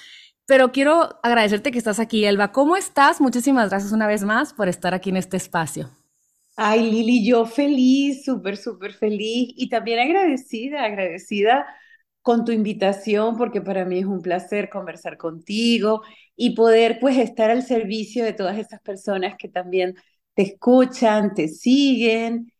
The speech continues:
Speaker 2: Y este tema, mira, la sistémica es mi pasión y el tema de pareja, pues, es extraordinariamente fabuloso, es, es mi, en, en mi terapia,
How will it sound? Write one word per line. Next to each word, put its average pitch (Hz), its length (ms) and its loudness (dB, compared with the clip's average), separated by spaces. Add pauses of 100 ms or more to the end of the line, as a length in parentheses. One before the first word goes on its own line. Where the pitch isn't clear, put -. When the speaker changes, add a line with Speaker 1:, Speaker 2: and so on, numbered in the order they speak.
(160)
Speaker 2:
Y 247 260 4
este 233 300 0
tema, 254 480 2
mira, 175 680 -4
la 170 180 0
sistémica 202 600 -4
es 214 100 -4
mi 226 120 -2
pasión 185 720 -2 (380)
y 220 200 2
el 196 180 0
tema 180 300 2
de 208 80 0
pareja, 175 920 -6 (240)
pues, 185 460 2
es 165 180 -4
extraordinariamente 190 1400 0
fabuloso, 170 920 -8
es, 175 260 -6
es 160 320 -4
mi, 190 460 -4 (240)
en, 190 300 0
en 190 200 -2
mi 180 160 -4
terapia, 185 920 -4